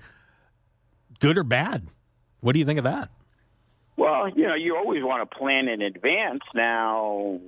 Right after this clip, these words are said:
Speaker 2: whether that happens or not, you know, is, is it The Rock? You know, if the Royal Rumble is supposed to be where you get the title shot, and there's only one champion, why would the guy in Money in the Bank in July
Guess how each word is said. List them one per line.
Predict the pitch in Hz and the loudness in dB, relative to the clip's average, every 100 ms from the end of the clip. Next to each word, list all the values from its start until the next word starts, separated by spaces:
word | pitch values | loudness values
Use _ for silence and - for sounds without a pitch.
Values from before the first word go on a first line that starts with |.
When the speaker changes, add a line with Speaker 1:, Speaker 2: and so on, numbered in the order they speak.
| 90 87 _ | -20 -20 _
Speaker 2:
whether | 104 123 120 110 | 0 0 0 0
that | 104 85 | 0 2
happens | 117 196 - 123 | 0 0 -2 -2
or | 107 | 0
not, | 104 113 147 - | 2 0 0 -4
you | 107 | -4
know, | 104 110 135 | 0 0 0
is, | 117 | -4
is | 107 101 104 | -6 -8 -6
it | 110 | -4
The | 98 | -2
Rock? | 98 104 143 202 - - _ _ _ - | 0 2 0 -2 -6 -20 _ _ _ -2
You | 123 | 0
know, | 117 120 127 - - _ - | 0 0 -2 -4 -10 _ -12
if | - 131 131 | -2 0 0
the | - | 0
Royal | 120 143 208 226 135 | 0 2 0 0 -2
Rumble | 170 233 151 120 | -2 -2 -2 -2
is | 117 | -2
supposed | - 120 131 123 - | -4 -4 -2 -2 -8
to | |
be | 113 120 120 | -6 -2 0
where | 117 | 0
you | 113 113 | 0 -4
get | 110 117 - | -2 -4 -4
the | 101 | -10
title | - 110 104 98 - | -2 0 0 -2 0
shot, | 101 107 - | 0 0 -2
and | 117 | -2
there's | 120 123 | 0 0
only | 165 151 | -2 -2
one | 127 147 139 | -2 -2 -2
champion, | - 196 226 - 117 127 _ _ _ _ - | -2 -4 -4 -4 -4 -4 _ _ _ _ -8
why | 98 117 143 | -2 0 0
would | 165 160 | -2 -2
the | 139 | -4
guy | 131 143 147 | 0 0 0
in | 139 | -2
Money | 127 139 143 | -2 -2 -2
in | 127 | -4
the | |
Bank | 104 139 185 151 | -2 -2 -2 -4
in | 127 117 | -4 -4
July | 107 110 123 165 170 120 117 | -2 -2 0 0 0 -2 -6